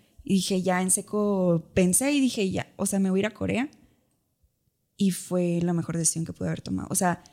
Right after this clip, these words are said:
y salió así. O sea, de que ya dije, "Bueno, ya, tengo que contestarle mañana a esta señora que me está mandando las oportunidades". Le tenía que contestar para el día siguiente y yo, "Pues me voy a Corea, me voy a Corea".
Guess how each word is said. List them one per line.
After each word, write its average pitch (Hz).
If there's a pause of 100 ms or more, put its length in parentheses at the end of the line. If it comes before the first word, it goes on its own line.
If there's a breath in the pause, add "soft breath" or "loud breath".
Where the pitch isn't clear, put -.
(340 soft breath)
y 196
salió 180
así. 185
O 185
sea, 180
de 175
que 175
ya 190
dije, 190
"Bueno, 196
ya, 185
tengo 190
que 208
contestarle 196
mañana 185
a 196
esta 208
señora 185
que 196
me 185
está 180
mandando 185
las 180
oportunidades". 180 (200 loud breath)
Le 180
tenía 185
que 233
contestar 196 (240)
para 214
el 175
día 185
siguiente 202
y 214
yo, 175
"Pues -
me 175
voy 180
a 208
Corea, -
me -
voy 202
a 220
Corea". -